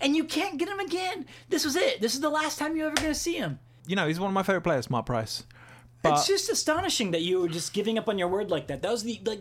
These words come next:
Speaker 1: you had two players you were looking forward to, and you just threw it away.
Speaker 2: There was no point where I said, "I will only pick these players." You can't always pick the players you like.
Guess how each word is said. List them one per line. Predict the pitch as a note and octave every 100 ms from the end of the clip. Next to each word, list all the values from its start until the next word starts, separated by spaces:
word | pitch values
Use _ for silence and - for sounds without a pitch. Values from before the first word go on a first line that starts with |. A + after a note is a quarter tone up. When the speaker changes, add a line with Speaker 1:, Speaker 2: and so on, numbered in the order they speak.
| F#3
Speaker 1:
you | G3+
had | A3+ -
two | - C4
players | - C#4 A#3 D3+
you | F3+
were | F3+
looking | G#3 G3+ E3+
forward | G3+ G3+ F3
to, | - C#3+ A#2+ - - -
and | G3
you | G3
just | G3+ - -
threw | G3+
it | G3+
away. | G3 E3+ C#3 -
Speaker 2:
There | C#3
was | C3+
no | C#3 C#3+
point | C#3+ - B2
where | B2+ A#2+
I | A#2
said, | - A2+ A#2 - - - - D#2
"I | B2 C#3
will | C3 C#3+
only | A2+ A#2+
pick | B2 A#2+
these | B2 A#2
players." | B2 A#2 A2 - - - -
You | - E3+
can't | A#3+
always | B3 A#3+
pick | B3
the | G#3+
players | A3+ A3 A3+
you |
like. | A#3 - -